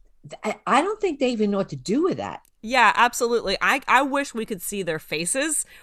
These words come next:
Speaker 2: or we could have seen their faces, because I think there's gonna be this total look of shock and startled, uh, on their expression. And the, the question, can you imagine them saying, not only, like, what, what are they saying? What are the angels saying? But, like,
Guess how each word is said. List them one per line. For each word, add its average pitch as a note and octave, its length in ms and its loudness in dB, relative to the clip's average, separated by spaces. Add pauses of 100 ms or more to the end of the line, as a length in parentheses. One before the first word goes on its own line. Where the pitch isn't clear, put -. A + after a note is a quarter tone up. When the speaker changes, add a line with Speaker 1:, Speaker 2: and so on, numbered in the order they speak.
(140)
Speaker 2:
or G3 80 -2
we G3 120 2
could A3 140 0
have A3 100 -2
seen G#3 180 -4
their F#3+ 120 -4
faces, F#3+ 380 -4
because F#3 280 -6
I F#3 80 0
think G#3+ 240 -6
there's F#3 160 -4
gonna F3+ 180 -8
be E3+ 140 -8
this D#3 180 -6
total E3+ 460 -4 (240)
look G3 340 0
of E3+ 160 -2
shock - 640 2
and F3 220 -4
startled, A3+ 840 2 (360)
uh, E3+ 240 4
on G3 140 -2
their F#3 120 0
expression. A#3 720 -4
And G3+ 260 0
the, F#3 220 -2
the G3 100 -2
question, C4+ 560 -2
can A#3+ 140 -6
you B3 100 -2
imagine A3 460 -2
them G#3 180 -2
saying, F3+ 440 -4 (200)
not G3+ 220 0
only, A3 380 0
like, D#3+ 240 -2
what, E3+ 360 -4
what F3+ 200 -4
are E3 40 -4
they D#3+ 120 -6
saying? F3+ 400 -6
What E3 100 -4
are D3+ 40 -10
the D#3+ 100 -6
angels D#3+ 260 -8
saying? F#3 280 -4
But, F3 120 -4
like, F3 220 -2